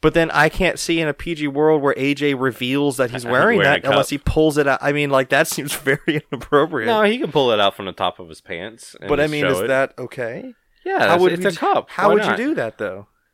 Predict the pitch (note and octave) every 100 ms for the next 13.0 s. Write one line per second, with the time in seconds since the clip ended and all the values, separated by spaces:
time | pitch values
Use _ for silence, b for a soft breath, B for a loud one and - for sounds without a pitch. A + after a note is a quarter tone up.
0 | _ D3+ C#3 - C#3+ C#3+ C#3+ C3+ - D#3
1 | D#3 D3+ C3+ B2 D3 D3 C#3+ G#3+ E3+ A3
2 | B3+ C4 B3 G#3+ - D#3+ A3 D4 A3+ -
3 | G#2+ G#2+ A#2 C#4 - D3 D#4 C4+ D4 A#2+
4 | A2+ A2+ G#2+ G#2 - B2 B2 G3+ G#2+ F2+
5 | F2+ F2 F2 E2+ E2 F#2 F#2+ D#2+ D#2+ E2
6 | - B G2+ A2+ B2 E3+ F3 C#3+ C3 A2+
7 | G2 F2+ G#2 G2 E2 D#2 D#2+ F#2+ G#2+ E2+
8 | G#2+ B2 G2+ F#2 E2+ E2+ E2 F2 E2+ D#2+
9 | - - D2 D#2 D2+ D#2 C#2+ - A2 G#2+
10 | A2 G#2+ G2 G2+ E2+ G2 F#2 F2+ E2+ D#2+
11 | F2 F2 - D#2+ E2 E2+ E2+ E2+ E2 E2
12 | E2+ F2 E2+ D#2 D2 A#2+ G2+ F2+ - -